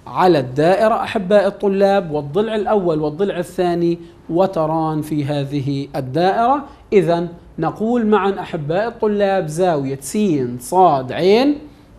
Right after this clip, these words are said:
هي زاوية محيطية، هي زاوية محيطية.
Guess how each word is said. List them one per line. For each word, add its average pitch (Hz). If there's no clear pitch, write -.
هي 160
زاوية 160
محيطية، 160
هي 143
زاوية 202
محيطية. 208